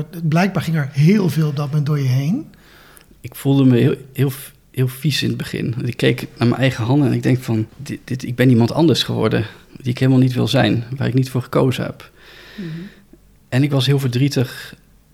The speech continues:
Speaker 2: ehm, maar de, in die dagen daarna ontstond er een soort van afstand tussen mij en wie mijn vader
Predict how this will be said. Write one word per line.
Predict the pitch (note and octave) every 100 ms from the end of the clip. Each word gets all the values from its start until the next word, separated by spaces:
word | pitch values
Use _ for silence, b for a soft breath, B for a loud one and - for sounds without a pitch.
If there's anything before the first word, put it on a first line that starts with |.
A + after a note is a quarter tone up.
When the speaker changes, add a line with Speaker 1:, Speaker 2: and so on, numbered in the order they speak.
| _ -
Speaker 2:
ehm, | C3+ C3 C3 C3 B2 A#2+ B2+ - _ _ _ _ _ _
maar | - A#2
de, | A#2 - - _ _ _ _ -
in | B2+
die | A#2+ B2+ -
dagen | - C3 C3
daarna | A#2+ A#2+ C#3
ontstond | C3 - C#3 B2+
er |
een | A#2+ A#2+
soort | A#2+ - B2+
van | - B2 A#2+ - -
afstand | C3 B2+ B2+ A#2+ - -
tussen | - B2+ A#2+
mij | A2+ C3 A#2+
en | A2+
wie | B2
mijn | A2+
vader | B2 A#2+ C3+ A#2+